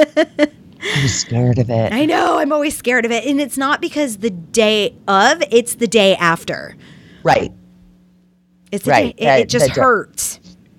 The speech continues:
Speaker 1: The day of is, oh my God. It's
Speaker 2: It's so
Speaker 1: so
Speaker 2: much
Speaker 1: fun.
Speaker 2: fun.
Speaker 1: And, and it's like, "Oh, why can't somebody just kill me?" <laughs>
Speaker 2: Oh, yeah.
Speaker 1: That last one was horrific.
Speaker 2: 'Cause we don't fake it.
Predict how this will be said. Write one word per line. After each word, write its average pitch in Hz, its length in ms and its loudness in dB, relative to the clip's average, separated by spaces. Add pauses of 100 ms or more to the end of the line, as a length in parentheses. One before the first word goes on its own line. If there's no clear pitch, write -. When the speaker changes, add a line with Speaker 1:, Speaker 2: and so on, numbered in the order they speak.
(140)
Speaker 1:
The 175 100 2
day 220 420 2
of 135 420 4
is, 123 340 -4
oh - 240 -10
my - 120 -20
God. - 200 -18
It's 302 180 -4
Speaker 2:
It's - 40 -4
so 403 100 2
Speaker 1:
so 403 40 2
Speaker 2:
much 415 200 0
Speaker 1:
fun. 320 220 2
Speaker 2:
fun. 151 280 -4 (600)
Speaker 1:
And, 160 260 -2
and 170 600 0
it's 147 460 0
like, 139 300 0
"Oh, 226 340 0
why 139 1080 0
can't 147 360 -2
somebody 196 400 0
just 131 380 -2
kill 220 380 -4
me?" 117 420 0 (220)
<laughs> - 220 -8
Speaker 2:
Oh, 285 1120 0
yeah. 151 180 0
Speaker 1:
That 214 240 0
last 196 440 0
one 175 180 -4
was 135 180 -10
horrific. 127 800 -8 (340)
Speaker 2:
'Cause 277 200 0
we 349 100 4
don't 370 220 -2
fake 247 260 0
it. 80 200 -10